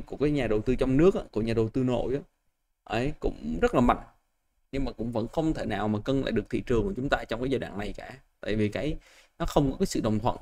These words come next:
của cái nhà đầu tư của khối ngoại. Chúng ta cứ nói là khối ngoại người ta, người ta bây giờ người ta cũng không có phải là đóng một cái vai trò, ờ, lớn ở trên thị trường nữa, nhưng mà anh chị cứ để ý đi, bây giờ khối ngoại cho dù họ không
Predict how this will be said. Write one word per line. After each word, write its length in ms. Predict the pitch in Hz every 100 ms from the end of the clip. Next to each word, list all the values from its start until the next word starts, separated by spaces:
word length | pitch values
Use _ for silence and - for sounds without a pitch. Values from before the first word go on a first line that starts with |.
| 113
của 100 | -
cái 80 | 110
nhà 120 | 143
đầu 200 | 110 101 98
tư 380 | 123 123 120 113
của 120 | - -
khối 100 | 147
ngoại. 300 | 151 - - 110 -
Chúng 80 | 135
ta 80 | 135
cứ 120 | 143
nói 180 | 143 156
là 80 |
khối 200 | - 135
ngoại 440 | 151 120 87 78 82
người 160 | 107 107
ta, 320 | 110 110 113 - - - - _ - - _ - _ _ -
người 140 | 120
ta 120 | 113 120
bây 140 | 123
giờ 140 | 123
người 100 | 107
ta 100 | 104
cũng 140 | 110 107
không 240 | 135 131
có 60 | 131
phải 160 | 117
là 120 | 117 110
đóng 240 | 117 160
một 60 | 147
cái 100 | 135
vai 160 | 123
trò, 440 | 110 110 101 98 101 _ - _ -
ờ, 120 | 107
lớn 220 | 113 151
ở 80 | 165
trên 160 | 127 127
thị 140 | 117
trường 280 | 113 123 113
nữa, 260 | 107 127 165
nhưng 120 | 147
mà 60 | 123
anh 80 | 131
chị 300 | 123 117 -
cứ 200 | 160 170
để 100 | - 113
ý 60 |
đi, 200 | 147 127
bây 180 | - 123
giờ 140 | 127 113 -
khối 200 | 135 160
ngoại 380 | 131 - - -
cho 100 | 131
dù 220 | 127 104
họ 180 | 117 110
không 360 | - 131 131